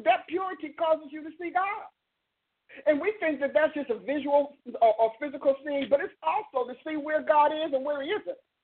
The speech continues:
The pure in heart are gonna tell you where God is and where he isn't, and who is really what they say they are. So, and so Nathanael answered that, and,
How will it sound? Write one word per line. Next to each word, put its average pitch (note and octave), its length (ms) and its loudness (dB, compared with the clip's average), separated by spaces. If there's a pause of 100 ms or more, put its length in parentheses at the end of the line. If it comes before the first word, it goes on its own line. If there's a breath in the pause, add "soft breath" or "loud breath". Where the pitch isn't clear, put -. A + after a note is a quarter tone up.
(300)
The B4+ 100 4
pure F4+ 260 4
in D4+ 80 -2
heart F4 240 0
are B3+ 80 -8
gonna C#4 180 -8
tell D#4+ 240 -2
you C4+ 80 -12
where C#4 240 2
God C#4 260 -2
is C#4+ 160 -8
and C4 120 -8
where A#3+ 160 -4
he C#4 80 -10
isn't, F4+ 240 -8 (500 loud breath)
and C#4 360 4
who E4+ 260 2
is D#4 340 0
really D4+ 380 2 (180)
what B3+ 240 4
they B3 220 0
say A#3+ 220 2
they A3 160 0
are. G3+ 200 -2 (1400)
So, C4+ 320 2 (680 loud breath)
and C4 220 6
so B3+ 160 2
Nathanael C#4+ 560 -2
answered C4+ 360 -4
that, A3+ 220 2
and, A#3+ 240 -8